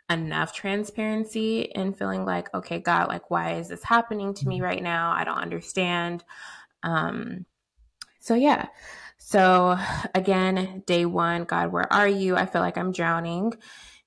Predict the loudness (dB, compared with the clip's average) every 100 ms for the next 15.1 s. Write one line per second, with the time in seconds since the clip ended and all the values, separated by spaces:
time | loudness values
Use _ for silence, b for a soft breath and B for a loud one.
0 | -2 2 4 6 6 4 2 2 4 6
1 | 6 4 4 2 2 2 0 0 -4 0
2 | 2 2 0 -2 0 0 2 0 0 -2
3 | 0 -2 -2 0 0 2 -2 -2 -2 -2
4 | -6 -10 -8 -8 b b b b 2 4
5 | 4 2 2 0 2 0 0 -2 -4 -2
6 | -6 -10 -12 -12 -8 -4 2 2 2 -4
7 | -2 0 0 0 -6 -2 4 4 4 0
8 | -2 -6 -12 -10 -8 -10 b b b 2
9 | 4 6 2 2 4 2 2 -4 -2 -4
10 | -6 -10 -12 -14 -16 -4 2 4 4 2
11 | 2 0 0 0 0 0 0 0 0 0
12 | -2 -2 -6 -6 -4 -4 -4 -6 -8 -8
13 | b b b b -2 2 4 4 4 2
14 | 2 -2 0 2 4 2 2 0 2 2